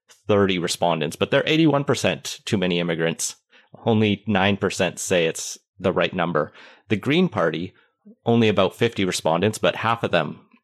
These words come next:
fifty-two percent, said it's too many immigrants. Uh, the N D P is thirty-six percent too many and thirty-eight percent the right number,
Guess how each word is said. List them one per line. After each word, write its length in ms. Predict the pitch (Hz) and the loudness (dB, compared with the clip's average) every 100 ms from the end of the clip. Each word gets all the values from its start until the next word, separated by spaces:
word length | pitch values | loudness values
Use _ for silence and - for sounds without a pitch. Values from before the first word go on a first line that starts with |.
| _ | _
fifty-two 420 | 107 - 92 101 | -6 -4 -4 -4
percent, 380 | 92 - 85 78 | -4 -2 -4 -4
said 240 | - 87 | -2 -2
it's 140 | 71 - | -2 -8
too 100 | 90 | -8
many 200 | 82 85 | -6 -6
immigrants. 440 | 82 80 76 - - - - - | -4 -4 -6 -10 -18 -20 -20 -4
Uh, 160 | 92 | 0
the 160 | 95 107 | 0 2
N 80 | 123 | 0
D 100 | 131 | 0
P 240 | - 110 | -2 2
is 240 | 107 90 - | 2 2 -4
thirty-six 720 | - 107 107 - - 120 - | 0 2 2 -4 -4 -4 -2
percent 420 | 143 - 127 - | -4 0 -2 -4
too 180 | - 131 | -4 0
many 300 | 117 120 117 | 2 2 2
and 140 | 92 - _ _ _ | 0 -8 _ _ _
thirty-eight 580 | 110 104 98 - 101 - | 2 2 2 0 -2 0
percent 600 | 110 - 107 98 - - - _ _ - | -2 -2 0 0 -2 -12 -16 _ _ -2
the 120 | 101 | 0
right 280 | 80 92 87 | 2 -2 0
number, 420 | 123 131 143 156 | 0 2 0 0